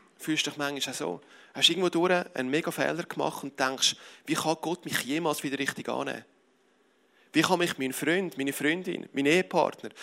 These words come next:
mein Kollege wieder jemals richtig annehmen, was ich gemacht habe? Aber auch da, Gott vergibt. Und wenn wir das nicht in Anspruch nehmen,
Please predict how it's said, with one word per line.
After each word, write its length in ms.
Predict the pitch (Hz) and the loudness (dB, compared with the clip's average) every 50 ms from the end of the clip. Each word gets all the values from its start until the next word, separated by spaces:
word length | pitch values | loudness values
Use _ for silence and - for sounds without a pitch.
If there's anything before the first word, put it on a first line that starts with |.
| - - - | -18 -2 0
mein 100 | 156 151 | 0 2
Kollege 540 | - - - 147 147 165 185 190 - - - - - _ _ _ _ _ _ _ _ _ _ _ _ _ _ _ _ _ _ _ _ | 2 2 4 6 6 6 6 4 2 -2 -10 -16 -18 _ _ _ _ _ _ _ _ _ _ _ _ _ _ _ _ _ _ _ _
wieder 220 | - 151 143 151 139 | -2 0 0 2 0
jemals 400 | 143 151 165 170 160 156 - 156 | 0 0 2 2 0 0 0 -2
richtig 300 | 156 156 - - 147 - | -2 -2 -2 -2 0 0
annehmen, 280 | 120 123 143 139 131 | 2 2 2 0 -2
was 100 | 123 - | -4 -6
ich 100 | - - | -6 -6
gemacht 380 | - - 127 120 120 - - - | -6 -2 -2 -2 -2 -4 -8 -8
habe? 160 | 127 117 113 - _ _ _ _ _ _ _ _ _ _ _ _ _ _ - _ _ _ _ _ _ _ _ | -8 -8 -10 -12 _ _ _ _ _ _ _ _ _ _ _ _ _ _ -20 _ _ _ _ _ _ _ _
Aber 240 | - 131 127 131 120 | -8 -4 0 0 0
auch 40 | 117 | 0
da, 340 | - - - - 151 123 - _ _ _ _ _ _ _ _ _ | 0 0 0 0 -2 -4 -8 _ _ _ _ _ _ _ _ _
Gott 240 | - 147 160 165 - | -4 -4 -4 -4 -6
vergibt. 580 | - - 135 - - 135 151 - - - - - _ _ - - | -10 -10 -8 -8 -8 -10 -10 -10 -12 -14 -14 -16 _ _ -20 -18
Und 80 | _ - | _ -4
wenn 120 | 135 127 | -2 -2
wir 80 | 123 127 | -2 0
das 200 | - 139 139 - | 0 0 0 0
nicht 100 | 190 151 | -2 -2
in 120 | 156 147 | -2 -2
Anspruch 520 | 143 139 170 175 - - - 151 147 - - | 0 0 2 0 0 0 -2 -4 -6 -4 -8
nehmen, 260 | 143 147 - - - | -8 -8 -8 -10 -12